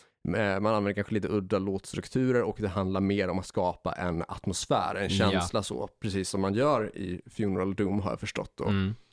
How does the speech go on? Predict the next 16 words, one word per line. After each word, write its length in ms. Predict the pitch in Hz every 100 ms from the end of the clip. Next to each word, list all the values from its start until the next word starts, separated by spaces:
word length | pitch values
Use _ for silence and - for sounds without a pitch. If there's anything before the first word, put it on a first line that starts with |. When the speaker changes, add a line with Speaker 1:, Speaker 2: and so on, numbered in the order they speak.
| _ _ _ _ 85
Speaker 1:
Eh, 320 | 85 87 87
så 500 | - 123 113 110 104 - _
den 80 | 123
här 80 | 143
låten 300 | 151 156 117
då, 80 | 101
en 200 | 117 101
timme, 380 | - 110 95 101
tjugotre 320 | 104 - 95
minuter. 480 | 90 123 - - 110 - _
Speaker 2:
Det 360 | - 180 - 98
är 40 |
imponerande 720 | 156 156 135 180 214 120 95 95
att 80 |
skriva 380 | - 113 120 117
en 240 | 101 98